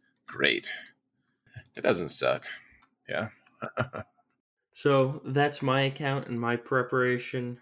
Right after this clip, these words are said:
Speaker 2: Um, what have you been doing to prepare for Grand Arena this week?
Speaker 1: You know, uh, all my focus for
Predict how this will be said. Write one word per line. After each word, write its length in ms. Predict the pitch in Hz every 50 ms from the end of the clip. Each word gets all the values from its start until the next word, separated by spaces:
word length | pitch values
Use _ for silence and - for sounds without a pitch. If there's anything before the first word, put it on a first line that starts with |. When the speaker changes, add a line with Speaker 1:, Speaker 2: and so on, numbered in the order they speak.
| _ _ _ _ -
Speaker 2:
Um, 600 | 117 113 113 110 110 113 113 113 110 113 117 123 _ _ _ _ _ _ _ _ _ _ _ _ _ _ _ _ _ _ _ _ _ _ _ - -
what 160 | 131 135 139
have 120 | 143 135 135
you 120 | 131 123
been 180 | 113 123 113 107
doing 360 | 113 113 110 110 110 113 117
to 100 | - -
prepare 460 | - 127 113 - - 120 113 113 107
for 160 | - - 113
Grand 280 | 107 - 117 113 113 113
Arena 300 | 120 117 120 117 120 123
this 240 | 123 123 123 - -
week? 320 | 127 127 123 123 - - _ _ _ _ _ _ _ _ _ _ _ _ _ _ _ _ _ _ _ _ _ _ _ _ _ -
Speaker 1:
You 100 | 107 113
know, 260 | 113 113 110 107 104
uh, 360 | 104 110 - - - 92 - - - - -
all 220 | 113 123 117 110
my 220 | 107 107 101 98 98
focus 580 | - 92 85 85 85 - 90 92 90 - -
for 180 | - - 87